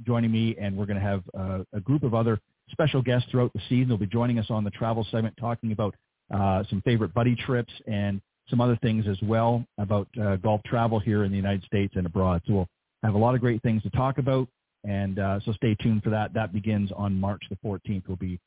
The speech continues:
the kickoff, uh, for that, and again, sponsored by golf breaks dot com. All right, uh, I'm very excited to have tonight's guest. Uh, she is joining me, uh, here, and she's the co-founder and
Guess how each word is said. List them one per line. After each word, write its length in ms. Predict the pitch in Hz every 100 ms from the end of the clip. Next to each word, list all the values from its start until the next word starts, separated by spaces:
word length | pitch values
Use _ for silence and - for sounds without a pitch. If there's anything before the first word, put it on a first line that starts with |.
| _
the 60 | 123
kickoff, 460 | 165 - 98 85 - _ _ _
uh, 120 | 92 90
for 120 | 104
that, 220 | 101 98
and 80 | 95
again, 240 | 92 101 92
sponsored 400 | - 95 95 92
by 240 | 92 87 90 -
golf 220 | 92 90
breaks 260 | 98 85 - -
dot 180 | 82
com. 260 | - 98 80 - _ _ -
All 80 | 143
right, 160 | 165 -
uh, 180 | 123 120
I'm 60 | 123
very 160 | 165 175
excited 240 | 156 147
to 80 | 127
have 160 | 135
tonight's 300 | - 135 123 -
guest. 300 | 127 175 - -
Uh, 460 | 110 107 104 104 - - -
she 240 | 117 110
is 200 | 101 104
joining 300 | 101 117 120
me, 220 | 117 120 - _ _ _
uh, 140 | 104 104
here, 320 | 127 135 156
and 180 | 101 104
she's 200 | 123 110
the 100 | 113
co-founder 540 | - 160 - 143 139
and 220 | 131 113